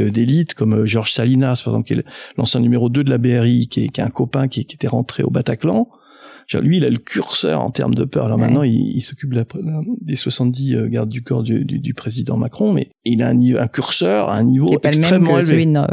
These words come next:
Speaker 2: quelqu'un, euh,
Speaker 1: Voilà.
Speaker 2: lambda, quoi.
Speaker 1: Bah alors donc, euh, nous, on, moi, j'ai, j'ai pas, j'ai pas ce niveau de, ce niveau-là, mais quand même, euh, j'ai le curseur assez haut, j'ai pas
Speaker 2: Oui.
Speaker 1: trop peur.
Speaker 2: Pense.
Speaker 1: Et puis, euh, les, voilà, et puis, et puis, euh, voilà, euh.
Speaker 2: Alain, dis-moi, t'as déjà eu des moments de doute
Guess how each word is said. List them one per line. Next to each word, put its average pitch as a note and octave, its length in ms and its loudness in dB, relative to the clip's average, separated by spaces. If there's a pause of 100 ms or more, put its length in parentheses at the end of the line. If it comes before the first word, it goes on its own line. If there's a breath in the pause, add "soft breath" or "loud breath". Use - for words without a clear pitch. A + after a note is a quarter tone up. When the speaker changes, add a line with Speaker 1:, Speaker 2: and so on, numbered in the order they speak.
Speaker 2:
quelqu'un, D3 480 0
euh, C3+ 40 0
Speaker 1:
Voilà. D3 200 4
Speaker 2:
lambda, C3+ 160 2
quoi. C#3+ 260 -4
Speaker 1:
Bah - 140 -4
alors A#2 200 0
donc, B2+ 220 0
euh, B2 80 2
nous, C#3+ 240 2
on, A#2 160 0
moi, B2 240 2
j'ai, A2+ 220 -2
j'ai G#2+ 120 -4
pas, A2+ 400 -4
j'ai A2 120 -10
pas A2+ 160 -8
ce - 160 -4
niveau A2+ 400 0
de, A#2 240 -2
ce - 160 -4
niveau-là, B2+ 480 0
mais B2 200 2
quand C#3 140 -2
même, F#3 220 0
euh, A#2 180 0
j'ai A#2 140 -2
le B2 60 -6 (120)
curseur D3 420 -4
assez A#2+ 220 -2
haut, F3+ 160 2
j'ai A#2 140 -4
pas F#3 80 2
Speaker 2:
Oui. G3 80 4
Speaker 1:
trop E3+ 140 2
peur. B2+ 280 -4 (400 loud breath)
Speaker 2:
Pense. C#3+ 220 0
Speaker 1:
Et - 100 0
puis, D#3+ 300 0
euh, C#3+ 100 4
les, A2+ 380 4
voilà, A#2+ 340 0
et A#2+ 140 0
puis, D#3+ 360 0
et G#2 60 2
puis, E3 400 0
euh, A2+ 280 0
voilà, B2 500 0
euh. B2+ 200 -4 (260)
Speaker 2:
Alain, F#3 220 0
dis-moi, E3+ 420 -2 (200)
t'as D3+ 120 0
déjà D#3+ 360 0
eu C#4 160 0
des F#3+ 80 0
moments D#3 320 2
de E3+ 160 0
doute C#3+ 560 -8